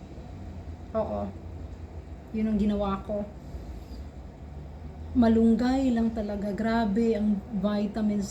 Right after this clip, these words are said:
ng malunggay. I-mix mo ng okra. Grabe, yan lang ang ginawa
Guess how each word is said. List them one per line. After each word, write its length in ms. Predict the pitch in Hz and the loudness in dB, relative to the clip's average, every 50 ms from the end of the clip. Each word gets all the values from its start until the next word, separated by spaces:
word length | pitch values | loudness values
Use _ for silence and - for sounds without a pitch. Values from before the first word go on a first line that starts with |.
| 220 | 0
ng 80 | 202 202 | 2 2
malunggay. 560 | 196 196 196 196 196 196 190 202 - - - 208 214 - - - - - - | 2 4 4 4 4 2 2 0 -2 -2 -4 -4 -6 -6 -8 -10 -10 -4 2
I-mix 400 | 247 220 220 226 226 - - - | 4 4 4 4 2 0 0 2
mo 80 | 220 220 | 2 4
ng 240 | 214 214 214 214 | 4 4 4 2
okra. 480 | 208 208 214 208 - - 220 190 - 196 - - - - - - - - - - - - - - - - | 0 0 -2 -2 -4 -6 -8 -6 -6 -6 -8 -10 -12 -14 -14 -14 -14 -14 -14 -14 -14 -14 -14 -12 -8 -4
Grabe, 400 | 220 226 226 220 208 196 208 202 | 0 0 2 2 2 2 2 2
yan 160 | 202 208 208 | 4 4 2
lang 160 | 208 208 208 | 2 2 2
ang 80 | 202 196 | 0 2
ginawa 400 | 190 202 202 202 202 202 196 202 | 2 2 0 0 -2 -2 -4 -4